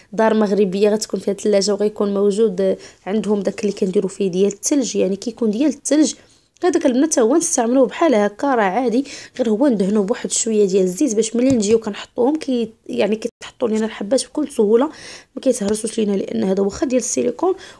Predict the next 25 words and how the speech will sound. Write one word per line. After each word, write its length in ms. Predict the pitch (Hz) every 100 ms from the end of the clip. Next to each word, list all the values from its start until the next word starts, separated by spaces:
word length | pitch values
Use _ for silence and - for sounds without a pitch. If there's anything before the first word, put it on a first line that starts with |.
| _
ولكن 320 | 233 226 233
راه 80 | 214
صراحه 320 | 208 214 - 220
ملي 100 | 226
كتكون 340 | 226 - 285
حبه 460 | - 233 196 262 349 - _ _
يلا 160 | 233 226
كيتهرسوا، 600 | 226 240 190 214 - 196
خصوصا 420 | - 214 254 247
ان 320 | 220 220 214
دوك 160 | 214 220
النخيلات 460 | 214 - 220 269 277 - - -
تهرست 480 | - 220 214 214 -
ليا 120 | -
شحال 260 | 233 - 302
من 60 | 233
وحده، 440 | 226 - 233 285
لان 440 | 254 - 220 214
ديك، 220 | 196 - 208
يعني، 600 | 196 202 - _ 190 180
الطريف 320 | - 302 285
اللي 100 | -
كيكون 340 | - 220 214
في 140 | 208 220
الاخر 320 | 202 -